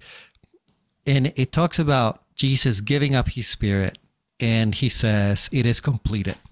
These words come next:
And, and this, there's so much here that I'm glad we have at least a few minutes to discuss it. Let me begin with this idea of he gave up his spirit. This is the culmination of a theme that John has been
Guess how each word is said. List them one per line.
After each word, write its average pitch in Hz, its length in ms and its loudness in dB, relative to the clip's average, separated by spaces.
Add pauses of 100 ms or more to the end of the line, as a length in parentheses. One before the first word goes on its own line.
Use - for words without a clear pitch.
(1200)
And, 139 260 2 (200)
and 131 200 2
this, 185 320 0 (120)
there's 139 220 0
so 185 260 2
much 170 240 2
here 101 460 0 (240)
that 127 80 0
I'm 117 120 2
glad 127 200 0
we 117 120 0
have 117 180 2
at 117 120 -2
least 107 200 -2
a 107 60 0
few 113 160 -2
minutes 104 240 0
to - 100 -4
discuss 101 460 -2
it. - 80 -4 (380)
Let 151 120 0
me 208 120 4
begin 147 320 0
with 131 120 0
this 120 160 -2
idea 110 300 0
of 101 80 -2
he 117 120 0
gave 117 220 -2
up 107 160 -2
his 101 140 -6
spirit. - 500 -6 (840)
This 147 500 0 (540)
is 131 140 0
the 131 100 -4
culmination 120 1000 0 (380)
of 117 180 0
a 107 60 2
theme 117 680 2 (440)
that 110 280 0
John 131 360 2
has 110 220 0
been 107 640 0